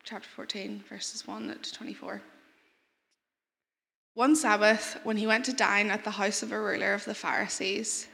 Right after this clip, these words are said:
there was watching, there, they were watching him carefully. And behold, there was a man before him who had dropsy. And Jesus responded to the lawyers and Pharisees, saying,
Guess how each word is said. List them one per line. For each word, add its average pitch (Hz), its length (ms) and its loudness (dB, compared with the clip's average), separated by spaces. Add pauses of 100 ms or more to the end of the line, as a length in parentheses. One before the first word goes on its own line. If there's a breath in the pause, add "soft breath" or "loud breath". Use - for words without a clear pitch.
there 226 420 8
was 233 220 -2
watching, 208 440 -4 (240)
there, 202 360 4 (260)
they 226 140 -2
were 220 140 0
watching 220 340 0
him 220 160 -8
carefully. - 520 -6 (640 loud breath)
And 220 120 4
behold, 285 800 8
there 220 120 4
was 226 120 2
a 240 40 0
man 240 360 4
before 269 380 2
him 202 260 0
who 208 160 -2
had 214 180 -2
dropsy. 226 680 0 (640 loud breath)
And 226 120 0
Jesus 269 400 -2
responded 214 560 0
to - 100 -10
the 214 80 -10
lawyers 254 400 4
and 247 100 0
Pharisees, - 640 0
saying, 214 600 -2